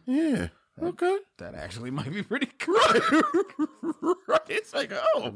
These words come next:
Speaker 2: Write this
Speaker 1: I was
Speaker 2: down.
Speaker 1: about to say, jot that down.
Speaker 2: <laughs> Marlowe.
Speaker 1: Right.
Speaker 2: Okay. All right.
Speaker 1: All right.
Speaker 2: All right.
Speaker 1: All right.
Speaker 2: I'm, I'm with you.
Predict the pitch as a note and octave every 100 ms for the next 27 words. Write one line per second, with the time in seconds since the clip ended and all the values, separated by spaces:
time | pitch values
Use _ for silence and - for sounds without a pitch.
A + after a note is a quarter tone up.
0 | G#2+ A#2 - - - - G#3+ F4 - E4
1 | - D#5 D5+ - C#4 - A4+ A#4+ - D4+
2 | - - F#4 - - C5+ C#5+ F#3+ - _
3 | F#3+ - - A#3+ G3 G3+ F#3+ F#3+ G3 D#3
4 | A#2+ G#2+ B3 C4+ D#3 C3 - - - -
5 | B3 - - F#3 A#3 - G3 B3+ B3+ -
6 | A3+ G4 D4+ - E4 G4+ F4+ F4+ D2 D2
7 | - - F#2+ A3 - F#2+ G3+ A#3 C4+ B3
8 | C4